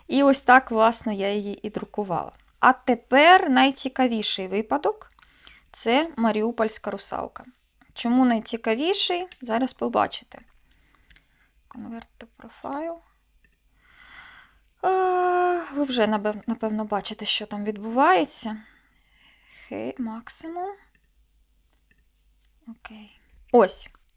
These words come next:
І ми з вами бачимо ось зараз таку наочну ілюстрацію того, що сині і блакитні відтінки — це одні з найскладніших у цмику.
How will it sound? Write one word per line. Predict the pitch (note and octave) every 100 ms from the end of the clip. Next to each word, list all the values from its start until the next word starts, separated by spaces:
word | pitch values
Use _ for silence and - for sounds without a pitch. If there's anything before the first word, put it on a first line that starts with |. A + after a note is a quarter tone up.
| _
І | B3+ C#4
ми | C4+ C4
з | B3+
вами | B3 A#3+ A3+
бачимо | A3+ B3+ E4+ - B3 A3+ -
ось | A3
зараз | A3 B3 B3 A#3+
таку | - - A#3+
наочну | A#3+ A#3+ C4+ - B3+ A3+
ілюстрацію | A3+ - B3 A#3 - A#3
того, | A3 A3 A3+ A3+
що | A#3+ - A#3 A#3 - -
сині | - - C#4+ D4+ C4+
і | A3+
блакитні | A3 A3+ C4 B3+ A#3
відтінки — | A3 G#3+ - C#4+ D4+ C4+ A3
це | - B3+ B3 A3
одні | - A3 A#3+
з | B3+
найскладніших | A#3+ A#3+ - A#3+ A#3 A#3 B3 A3+ - F3 -
у | G#3+
цмику. | - A3+ G#3+ - G3 -